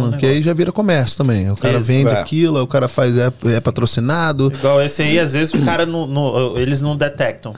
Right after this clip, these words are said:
Speaker 1: com esse negócio do infravermelho aí, às
Speaker 2: Não.
Speaker 1: vezes é uma outra coisa.
Speaker 2: É.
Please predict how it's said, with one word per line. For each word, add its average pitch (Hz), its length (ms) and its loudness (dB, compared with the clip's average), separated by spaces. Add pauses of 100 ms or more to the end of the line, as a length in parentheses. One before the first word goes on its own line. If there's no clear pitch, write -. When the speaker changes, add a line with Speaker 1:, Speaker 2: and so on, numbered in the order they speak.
Speaker 1:
com 117 100 -10
esse 110 160 -10
negócio 110 240 -4
do 117 140 -8
infravermelho 117 680 -4
aí, 135 480 0
às 135 60 4
Speaker 2:
Não. 131 80 2
Speaker 1:
vezes 117 160 0
é 117 40 2
uma 107 220 0
outra 170 360 -2
coisa. 117 340 -6 (160)
Speaker 2:
É. 107 360 2